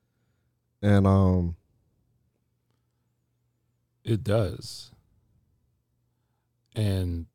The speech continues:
Speaker 2: a lot of people are afraid of ignorance, which is why they, they can't admit that they don't know certain things. 'Cause that in and of itself is ignorance.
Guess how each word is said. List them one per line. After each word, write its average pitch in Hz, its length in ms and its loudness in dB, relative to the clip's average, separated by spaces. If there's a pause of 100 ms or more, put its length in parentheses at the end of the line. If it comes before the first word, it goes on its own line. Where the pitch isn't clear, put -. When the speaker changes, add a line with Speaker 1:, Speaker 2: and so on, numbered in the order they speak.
Speaker 2:
a - 60 -12
lot 101 160 -2
of 107 60 -2
people 107 240 -2
are 90 80 0
afraid 113 320 0
of 101 100 0
ignorance, 85 720 -8 (260)
which 101 240 -8
is 95 100 -6
why 90 200 -2
they, 90 280 -4
they 98 140 -4
can't 110 260 -2
admit 95 300 -4
that 87 120 -6
they 92 100 0
don't 90 160 -4
know 101 100 2
certain 85 300 -4
things. 85 420 -6 (1900)
'Cause 104 160 -2
that 107 220 0
in 113 120 0
and 110 120 2
of 98 100 0
itself 143 320 -2
is 98 100 -2
ignorance. 82 540 -10